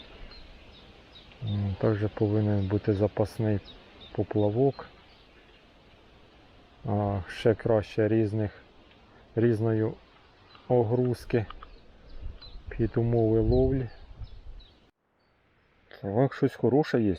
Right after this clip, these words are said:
упирається. Ого! Ого, що це тут таке? Ого. Плотвіще, ого!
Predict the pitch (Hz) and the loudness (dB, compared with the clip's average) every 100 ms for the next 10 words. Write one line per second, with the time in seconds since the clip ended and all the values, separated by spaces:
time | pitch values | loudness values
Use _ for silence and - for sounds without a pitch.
0 | - - 110 143 143 92 - - - 285 | -4 -2 2 4 2 0 -8 -14 -4 0
1 | 131 165 120 - - - _ _ _ _ | 2 4 2 0 -12 -20 _ _ _ _
2 | _ _ _ _ 151 131 151 135 - - | _ _ _ _ -4 -2 0 0 -2 -10
3 | - - - 165 - 123 120 - - - | -20 -18 -6 -4 -2 -2 -4 -4 -4 -4
4 | - - _ _ _ _ _ _ _ - | -6 -12 _ _ _ _ _ _ _ -20
5 | - - _ _ - - - - _ _ | -20 -20 _ _ -20 -18 -20 -20 _ _
6 | _ _ _ _ _ _ _ _ _ _ | _ _ _ _ _ _ _ _ _ _
7 | _ _ _ - - 160 113 92 113 98 | _ _ _ -20 -6 -2 -2 2 2 2
8 | 92 80 - - - _ _ - - _ | 0 -4 -10 -20 -20 _ _ -20 -20 _
9 | _ _ - - - - - - - _ | _ _ -20 -20 -20 -20 -20 -20 -20 _
10 | _ - 175 208 - 214 202 123 - - | _ 2 2 2 0 4 4 4 -2 -4
11 | - - 175 135 107 123 110 95 | -4 0 2 2 2 4 4 0